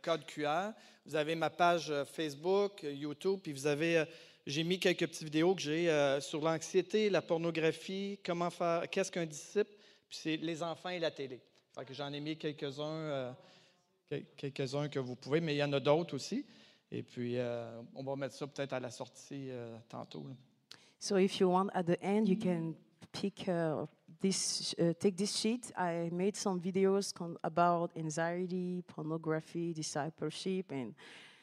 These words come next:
Speaker 2: so you can, you can take that and check,
Speaker 1: En fin de
Speaker 2: check it.
Speaker 1: semaine, euh,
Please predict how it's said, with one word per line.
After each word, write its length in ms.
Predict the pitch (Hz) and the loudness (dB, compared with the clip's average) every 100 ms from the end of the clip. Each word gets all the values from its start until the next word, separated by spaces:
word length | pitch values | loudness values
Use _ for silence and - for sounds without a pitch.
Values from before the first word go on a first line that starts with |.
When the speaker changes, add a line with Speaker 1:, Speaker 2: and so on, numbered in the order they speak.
| _ - | _ -8
Speaker 2:
so 200 | - 175 | 2 4
you 160 | 170 | 4
can, 340 | - 170 160 151 | 2 -2 0 -2
you 140 | 156 | -4
can 220 | - 160 | -2 -2
take 260 | - 175 - | 0 -2 0
that 300 | 165 165 - | 0 0 -4
and 260 | 151 147 147 - - - _ _ _ _ | -8 -8 -12 -16 -20 -20 _ _ _ _
check, 240 | - - 160 - - - - - | -8 -6 -6 -8 -10 -8 -10 -8
Speaker 1:
En 80 | 131 | -6
fin 100 | 147 | -4
de 60 | 156 | -2
Speaker 2:
check 0 | |
it. 40 | |
Speaker 1:
semaine, 360 | 160 165 185 185 | 0 2 2 2
euh, 320 | 156 147 139 | 4 4 2